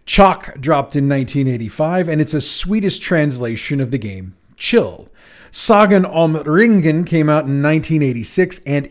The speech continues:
it was a translation of Middle-earth role-playing. Nineteen eighty-eight brought another Swedish translation to the market,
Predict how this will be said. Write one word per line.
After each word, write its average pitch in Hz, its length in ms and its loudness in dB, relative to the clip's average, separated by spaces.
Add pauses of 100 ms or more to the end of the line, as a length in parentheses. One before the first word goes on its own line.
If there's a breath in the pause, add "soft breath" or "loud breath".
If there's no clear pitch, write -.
it 247 260 0
was 202 160 2
a 180 60 2
translation 135 720 0
of 107 100 -6
Middle-earth 104 460 -10
role-playing. 160 680 -2 (520 loud breath)
Nineteen 170 480 4
eighty-eight 151 760 2
brought 147 280 0
another 151 600 2
Swedish 139 480 0
translation 117 580 -8
to 113 140 -12
the 101 80 -12
market, 98 420 -8